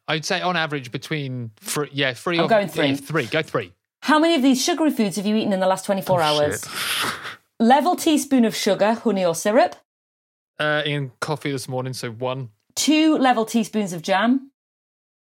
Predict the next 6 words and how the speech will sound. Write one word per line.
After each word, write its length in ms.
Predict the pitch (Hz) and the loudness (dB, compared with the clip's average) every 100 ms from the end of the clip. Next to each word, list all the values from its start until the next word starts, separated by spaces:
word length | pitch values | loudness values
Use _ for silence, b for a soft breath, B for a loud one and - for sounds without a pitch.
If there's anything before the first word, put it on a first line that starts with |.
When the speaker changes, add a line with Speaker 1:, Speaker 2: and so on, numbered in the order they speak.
| _ _ 139 | _ _ -12
Speaker 1:
No. 440 | 123 117 113 117 _ _ _ _ _ _ _ - B _ _ - | -6 -4 -6 -8 _ _ _ _ _ _ _ -20 B _ _ -14
Speaker 2:
Small 400 | - 240 269 277 | -4 2 4 4
bar 280 | 262 240 240 | 4 4 4
of 100 | 214 | 2
milk 260 | 226 214 - | 0 -2 -6
chocolate? 580 | 214 202 - 160 - | -4 -4 -2 -2 -4